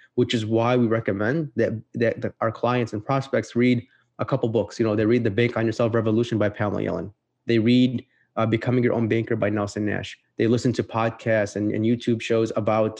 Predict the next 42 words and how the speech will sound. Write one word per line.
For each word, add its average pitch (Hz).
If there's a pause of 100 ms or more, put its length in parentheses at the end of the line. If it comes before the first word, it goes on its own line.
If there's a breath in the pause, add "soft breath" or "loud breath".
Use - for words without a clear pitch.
about 110
infinite 110
banking 143
and 110
bank 127
on 123
yourself 117 (340 soft breath)
to -
co-, - (120)
understand 123
the 107
concept 113
first. 107
We're 117
not, 123
we're 123
not 151
going 127
to -
a 117
store 123
and 107
buying 117
an 107
over-the-counter 110
product 110
and 113
then, 107
you 120
know, 113
how 113
nice 110
that -
product 110
looks. 120 (420 soft breath)
We're 123
buying, 120
you 113
know, 110 (580)
a 101
future 135
lifestyle. -